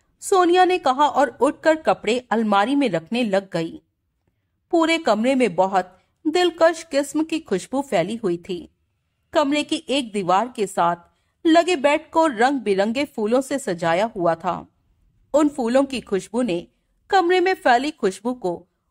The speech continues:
और भी दिल फरेब बना रखा था। बेड पर बैठी दुल्हन अपनी कलाइयों में पहनी चूड़ियों को घुमाते हुए बार बार देख रही थी। अचानक उसकी आंख से एक आंसू टपक कर उसके हाथ की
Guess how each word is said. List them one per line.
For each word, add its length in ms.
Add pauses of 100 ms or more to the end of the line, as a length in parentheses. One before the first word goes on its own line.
(120)
और 200
भी 200
दिल 260
फरेब 400
बना 240
रखा 300
था। 420 (540)
बेड 360
पर 120
बैठी 340
दुल्हन 460 (400)
अपनी 320
कलाइयों 520
में 200
पहनी 300
चूड़ियों 500
को 320 (280)
घुमाते 520
हुए 240
बार 300
बार 340
देख 240
रही 200
थी। 340 (800)
अचानक 580
उसकी 420
आंख 260
से 300 (340)
एक 220
आंसू 300
टपक 380
कर 140
उसके 400
हाथ 320
की 360